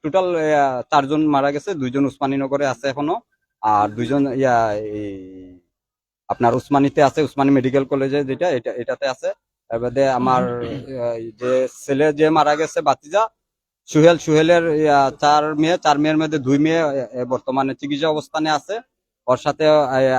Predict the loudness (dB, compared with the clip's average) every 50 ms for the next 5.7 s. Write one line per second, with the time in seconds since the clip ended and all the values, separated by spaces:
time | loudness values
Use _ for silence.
0 | 0 0 0 -2 -2 _ 0 2 2 2 0 -2 -6 -6 -4 -4 -4 -2 -4 -2
1 | 0 0 2 2 2 0 -2 -2 -2 0 2 4 2 2 0 -2 -6 -8 -6 -2
2 | -2 0 0 0 -2 -4 -6 -6 -6 -6 -6 -6 -8 -10 -2 0 0 0 0 -2
3 | -6 _ _ _ _ _ 2 2 2 4 2 2 2 2 2 0 0 -2 -2 -2
4 | -2 -4 -2 0 0 0 0 0 0 -2 -4 -6 -8 -10 -12 -10 -6 -4 -4 -2
5 | 0 -2 -2 -2 -2 -4 -4 -6 -6 -6 -6 -4 -4 -2